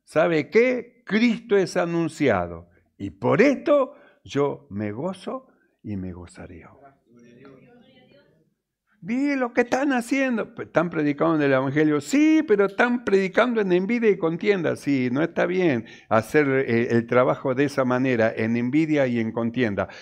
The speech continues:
Pero de todo modo, el evangelio es predicado y yo me gozo que el evangelio sea predicado, que las almas sean salvas. Me alegro por eso, me gozo por eso.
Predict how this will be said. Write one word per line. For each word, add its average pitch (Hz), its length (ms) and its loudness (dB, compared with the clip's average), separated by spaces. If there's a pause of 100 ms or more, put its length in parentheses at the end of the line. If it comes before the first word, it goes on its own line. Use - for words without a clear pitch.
(140)
Pero 131 280 0
de 131 120 0
todo 254 380 2
modo, 277 460 0
el 123 180 0
evangelio 143 480 -2
es 160 60 -2
predicado 175 560 -4
y - 20 -10
yo 143 180 -8
me 139 140 -6
gozo 123 420 -10 (280)
que 127 80 0
el 117 80 -2
evangelio 117 520 -4
sea 113 300 -10
predicado, 101 800 -6
que 104 200 -6 (180)
las 123 260 -2
almas 156 360 -4
sean 117 260 -6
salvas. 202 540 -4
Me 120 100 -10
alegro 220 480 -8
por 92 180 -14
eso, 90 360 -16 (260)
me 117 160 -2
gozo 139 480 -6
por 101 240 -8
eso. - 380 -18